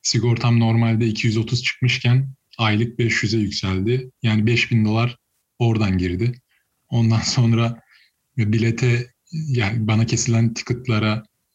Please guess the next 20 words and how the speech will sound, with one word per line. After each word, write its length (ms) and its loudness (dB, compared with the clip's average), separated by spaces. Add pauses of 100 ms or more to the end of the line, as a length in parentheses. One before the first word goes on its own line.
e, 60 0 (420)
yaklaşık 680 -4
iki 220 -4
bin 140 2
yedi 180 2
yüz 200 -2
dolar 260 -2
kadar 220 -2
falan 280 -2
para 180 -2
ödedim. 300 -2
Ehliyetime 540 2
el 120 2
koydular. 500 -2 (480)
Ehliyetimi 600 2
geri 200 2
almak 380 2
için 320 0
para 200 0
ödedim. 440 -2